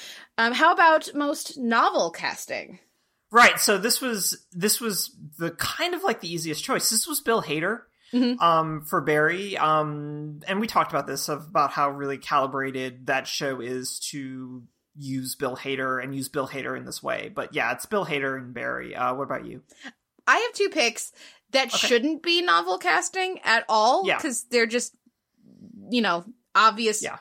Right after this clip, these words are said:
Speaker 1: clear choices for casting and terrific performances. But unfortunately, <laughs> because of biases in Hollywood,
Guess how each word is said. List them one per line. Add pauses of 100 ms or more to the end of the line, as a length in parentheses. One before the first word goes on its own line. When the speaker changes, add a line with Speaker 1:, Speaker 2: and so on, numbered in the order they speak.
(120)
Speaker 1:
clear
choices
for
casting (220)
and
terrific
performances. (560)
But
unfortunately,
<laughs>
because
of
biases
in
Hollywood,